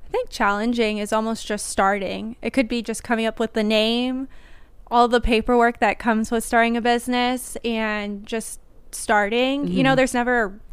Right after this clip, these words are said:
Speaker 1: good time. It's just kind of taking that leap of faith, and as long as you're really passionate and love it, even during the hard times, it's still really rewarding.
Speaker 2: Mm-hmm.
Speaker 1: But I think just, just doing that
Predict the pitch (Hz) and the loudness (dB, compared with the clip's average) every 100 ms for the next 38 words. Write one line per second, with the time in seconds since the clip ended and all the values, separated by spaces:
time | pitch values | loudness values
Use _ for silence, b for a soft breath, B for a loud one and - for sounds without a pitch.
0 | - 220 208 - 269 277 285 311 339 - | -4 -2 -2 -2 0 2 4 2 2 -2
1 | - 226 - 233 226 - 240 240 220 - | -4 -4 -2 -2 -2 0 0 2 2 2
2 | 214 220 220 220 202 196 262 302 - - | 0 2 0 0 0 2 2 -2 -4 -6
3 | 226 214 208 202 196 190 - 214 202 151 | -4 -4 -4 -6 -8 -10 -10 -10 -8 -8
4 | 113 233 214 202 202 202 - 240 240 202 | -6 -4 -4 -4 -4 -4 -4 -2 -2 -2
5 | 196 180 190 226 226 233 240 240 233 226 | -4 -6 -2 0 0 -2 -2 -2 -2 -2
6 | 214 190 190 190 - 240 233 247 269 277 | -4 -2 -2 -2 0 2 4 2 0 -4
7 | - 208 - - - 208 196 185 - 208 | -6 -10 -10 -10 -4 -2 -2 -6 -6 -6
8 | 202 190 180 175 180 226 - - 294 131 | -6 -6 -6 -6 -4 0 2 2 0 -2
9 | B B B 220 214 240 233 233 208 - | B B B 0 0 0 -4 -6 -8 -10
10 | - - - - 226 220 - 214 214 185 | -18 -20 -20 -8 -6 -6 -2 0 2 -2